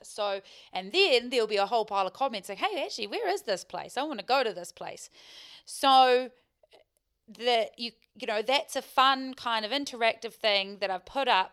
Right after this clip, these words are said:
but it's not saying, "Hey, we're this price, we're at this location, this is who we are." Um,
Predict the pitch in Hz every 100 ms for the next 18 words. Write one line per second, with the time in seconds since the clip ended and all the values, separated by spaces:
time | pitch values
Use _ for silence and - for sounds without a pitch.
0 | - 208 202 - 269 - - 196 175 -
1 | 175 180 185 202 233 247 - 202 190 196
2 | - 180 175 240 - 214 196 196 196 208
3 | 196 190 220 220 220 208 202 190 180 175
4 | 175 - - - _ _ _ _ - 196
5 | 190 190 190 190